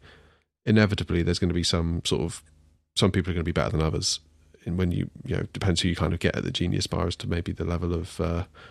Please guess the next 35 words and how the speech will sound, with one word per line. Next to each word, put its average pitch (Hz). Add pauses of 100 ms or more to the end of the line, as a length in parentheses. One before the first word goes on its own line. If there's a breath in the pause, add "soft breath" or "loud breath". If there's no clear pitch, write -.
(240 loud breath)
diagnosis 87
that -
you -
get. 85 (560 loud breath)
But 120
yeah, 123
fair 113
enough. 101
They, 98 (200)
that 95
was 92
a 92
slip -
up, 92
I 85
would 85
say. 87 (240)
But 127
yeah, 156
it 123
just -
got 104
me 117
thinking 127
about 98
the -
whole, 98
the 98
whole 101
right 92
to 90
repair. 95 (260)
Um, 85 (720)
and 101
I, -